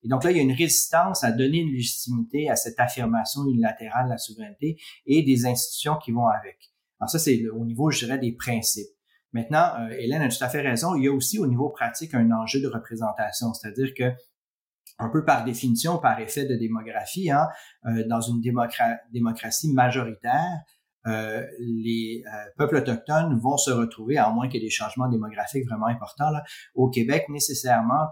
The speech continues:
comme minorité et minorisés dans une assemblée qui fonctionne de façon majoritaire. Et donc, nécessairement, le point de vue ou les points de vue des Autochtones vont toujours un peu être marginalisés ou marginaux dans le grand ensemble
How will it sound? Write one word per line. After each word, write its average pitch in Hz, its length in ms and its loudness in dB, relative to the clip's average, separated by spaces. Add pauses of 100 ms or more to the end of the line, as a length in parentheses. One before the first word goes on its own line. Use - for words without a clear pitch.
comme 135 260 0
minorité 131 840 2
et 113 40 6
minorisés 127 760 2
dans 117 140 2
une 113 200 -2
assemblée 110 480 0
qui - 120 -14
fonctionne 131 520 -2
de 113 80 -2
façon 110 380 -6
majoritaire. 113 760 0 (460)
Et 120 140 0
donc, 139 280 2
nécessairement, 135 760 4
le 127 240 0
point 160 320 0
de 139 100 4
vue 143 180 2
ou 131 80 4
les 139 300 4
points 131 180 2
de 110 160 2
vue 135 160 2
des 120 200 -6
Autochtones 147 460 -2 (800)
vont 120 140 2
toujours 160 320 4
un 127 100 2
peu 127 200 -2
être 123 140 -4
marginalisés 123 1000 -2
ou 117 80 0
marginaux 117 600 -2
dans 117 220 0
le 117 200 -8
grand 135 340 0
ensemble 135 600 0